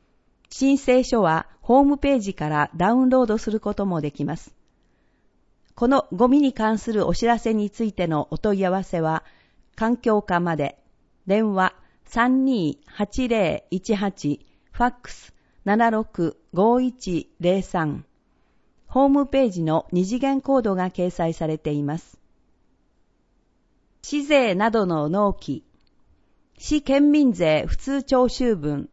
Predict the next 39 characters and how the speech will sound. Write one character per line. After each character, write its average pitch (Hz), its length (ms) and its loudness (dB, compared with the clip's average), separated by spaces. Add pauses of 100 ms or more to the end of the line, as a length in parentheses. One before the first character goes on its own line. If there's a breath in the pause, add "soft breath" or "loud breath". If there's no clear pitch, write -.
三 254 280 0
期 180 180 -6
は 143 260 -4 (240 soft breath)
十 254 220 2
月 233 400 -2
三 285 260 2
十 196 240 -2
一 156 240 -6
日 175 260 -6
ま 147 140 -4
で、 143 260 -6 (560)
国 285 280 0
民 285 200 2
健 269 180 -2
康 247 300 0
保 226 160 -2
険 233 260 -2
税 147 480 -4
普 - 120 -6
通 254 240 -4
徴 240 240 2
収 226 260 -2
分 160 240 -4
と - 340 -6 (380 soft breath)
後 285 240 6
期 202 180 -6
高 254 260 4
齢 254 180 2
者 156 320 -2
医 196 120 -2
療 247 240 4
保 226 160 0
険 226 320 -2
料 147 340 0
普 - 100 -6
通 262 260 -4
徴 214 260 -2
収 196 260 -4
分、 143 300 -8